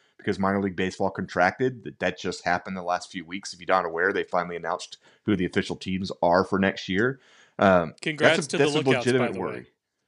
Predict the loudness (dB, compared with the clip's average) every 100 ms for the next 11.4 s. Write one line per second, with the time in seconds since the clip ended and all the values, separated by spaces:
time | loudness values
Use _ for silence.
0 | _ _ _ _ _ -2 2 2 0 -8
1 | -4 0 4 2 2 -14 _ -10 -10 -8
2 | -6 -6 -8 _ _ _ _ _ _ -8
3 | -8 -8 -10 -4 -2 -2 -4 -4 -4 -12
4 | -12 -8 -2 0 0 -4 -4 -4 -4 -4
5 | -4 -4 _ _ -10 -6 -4 -4 -2 -2
6 | -2 -10 -10 -6 -6 -8 _ _ _ -8
7 | -8 -4 -2 0 0 -2 -4 -4 -6 -6
8 | -4 -2 -2 -4 -4 -6 -8 -12 -14 -6
9 | -4 -2 -2 0 -2 -2 -2 0 0 0
10 | 0 -2 0 0 0 -6 -20 -18 -6 4
11 | 6 6 4